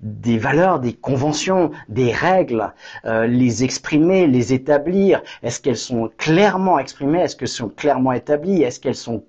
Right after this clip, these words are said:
très clairement communiquer, ou est-ce que c'est, euh, sous-jacent et puis ça va un peu de soi et puis tout le monde doit comprendre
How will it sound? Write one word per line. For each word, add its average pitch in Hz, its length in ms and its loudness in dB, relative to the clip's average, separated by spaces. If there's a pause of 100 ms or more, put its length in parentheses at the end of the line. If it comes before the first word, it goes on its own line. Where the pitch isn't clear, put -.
très 101 200 -8
clairement 120 540 -2 (500)
communiquer, 156 760 4 (320)
ou 139 120 4
est-ce 160 140 0
que 165 160 4
c'est, 151 480 4
euh, 113 120 2
sous-jacent 143 720 2
et 131 60 2
puis 127 200 0
ça 123 220 -4
va 131 240 0
un 127 60 -2
peu 135 220 -2
de 135 40 -8
soi 135 540 4
et - 20 2
puis 120 140 -12
tout 131 100 -2
le 123 60 4
monde 135 140 2
doit 135 140 2
comprendre 127 800 -2